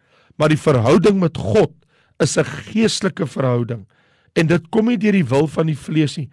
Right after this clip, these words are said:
maar soos hy sê in vers dertien, "maar uit God gebore is." Hier is die kosbaarheid daarvan, dat ons uit God gebore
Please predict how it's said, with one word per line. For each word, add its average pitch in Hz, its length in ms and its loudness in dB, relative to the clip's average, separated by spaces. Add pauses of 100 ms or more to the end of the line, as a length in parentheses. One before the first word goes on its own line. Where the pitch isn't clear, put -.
(220)
maar 131 140 -2
soos - 200 -4
hy 123 120 -2
sê 135 380 -4 (380)
in 131 80 -6
vers 120 240 -6
dertien, 120 520 -4 (380)
"maar 135 320 0 (320)
uit 233 340 0
God - 580 -4 (120)
gebore 139 920 0 (280)
is." - 520 -2 (520)
Hier 156 160 2
is 202 120 0
die - 240 -4
kosbaarheid 170 560 0
daarvan, 110 380 -8 (600)
dat 151 280 -4
ons 220 500 -2 (220)
uit 247 360 -2 (220)
God - 760 -4 (440)
gebore 160 1040 -2